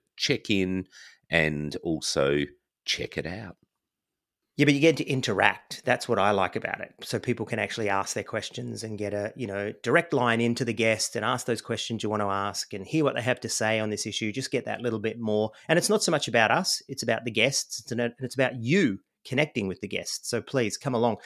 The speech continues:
Speaker 2: The other thing I was thinking is if there's a guest that you really like, you don't have to subscribe to Patreon for a year. You can just subscribe for that month.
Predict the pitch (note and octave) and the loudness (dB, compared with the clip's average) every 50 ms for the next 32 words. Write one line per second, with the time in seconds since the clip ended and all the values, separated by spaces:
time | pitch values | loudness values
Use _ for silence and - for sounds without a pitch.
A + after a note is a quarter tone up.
0 | - - - - F#3 A#3 - D#4+ D#4 - F3+ D3+ C3+ - - D3+ C#3 D3+ C#3 B2 | -18 -10 -2 4 4 6 6 6 6 6 6 6 6 6 2 0 2 2 2 2
1 | A#2 G#2+ A#2 C3 C3 - - G3+ A#3+ B3+ C4+ G3+ - - D3+ - - - B2+ G#2+ | 4 4 4 2 2 4 4 6 6 6 4 4 6 6 6 6 4 0 -4 -2
2 | C#3+ B2+ B2 B2 A#2 A2 A2 A2 A2+ A#2 A2 F2+ - - - - _ _ _ _ | -2 0 2 2 2 4 2 4 4 4 2 2 0 -4 -10 -18 _ _ _ _
3 | - G#3+ D4 E4 C#4+ B3+ G#3 - - C3+ - - A2 - - - - - - A2+ | 0 4 4 4 6 4 2 2 2 0 0 0 0 0 0 -2 0 0 2 2
4 | G#2 G#2 G#2 A2 A2+ A#2 A#2 - - G#2+ - B2 A#2+ A2 - - A#2+ A2 G#2+ G#2 | 4 6 6 6 4 2 0 -4 -12 -8 -2 -2 -2 -2 -2 -2 -2 -2 -2 -2
5 | G2 F#2+ - - A2+ G2+ F#2 F#2 G#2+ C#3 C3 G#2 F#2 G#2+ - _ - - - G#3+ | -4 -6 -4 -4 -4 -2 -2 -2 0 0 2 2 0 -2 -6 _ -20 -14 -6 -2
6 | - D#4+ D4 C4 A3 - - A#2+ - - - A2+ G#2+ G#2+ - G2+ G2+ G2 - A#2+ | 2 2 2 2 2 0 -2 -4 -4 -2 0 2 2 2 0 -2 -4 -4 -2 -2
7 | D#3 F3+ A#2+ | -4 -4 -4